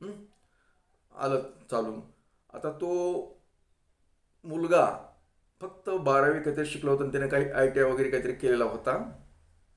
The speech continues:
हं? आणि त्याला काही घर राहायला नाही. हं? म्हणजे घर नाही, शेती नाही, काही नाही, काही नाही, दुसरं काही नाही. आणि त्याचे वडील भिक्षुक, भिक्षा मागून, अ, घर चालवणारे, उत्पन्नाचं साधन काही नाही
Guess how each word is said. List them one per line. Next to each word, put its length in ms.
हं? 100
आणि 840
त्याला 240
काही 160
घर 320
राहायला 420
नाही. 160
हं? 60
म्हणजे 140
घर 200
नाही, 240
शेती 300
नाही, 180
काही 240
नाही, 240
काही 160
नाही, 240
दुसरं 300
काही 180
नाही. 180
आणि 460
त्याचे 200
वडील 220
भिक्षुक, 420
भिक्षा 320
मागून, 300
अ, 140
घर 180
चालवणारे, 560
उत्पन्नाचं 440
साधन 380
काही 180
नाही 220